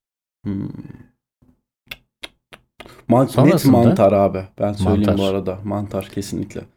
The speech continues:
Speaker 2: Satranç taşları işi gücü bırakıp kalkmış sana nereye gideceğini söylerken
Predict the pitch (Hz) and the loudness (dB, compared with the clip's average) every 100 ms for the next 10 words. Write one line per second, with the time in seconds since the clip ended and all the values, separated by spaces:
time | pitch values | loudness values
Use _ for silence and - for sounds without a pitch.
0 | _ _ - - - 110 - 135 165 - | _ _ -16 -10 -2 -2 2 4 4 2
1 | - 123 - 104 95 - 123 - 160 135 | 2 2 2 2 2 0 -2 0 2 2
2 | 117 101 123 120 - - - - - 113 | 2 4 6 4 2 -8 -10 -14 -2 2
3 | 117 - 151 - - 117 101 82 90 110 | 2 2 0 0 -2 0 0 -2 0 4
4 | 139 120 - 101 98 90 87 - 104 139 | 4 4 0 -2 -2 -2 -2 2 4 4
5 | 143 - 110 | 2 0 0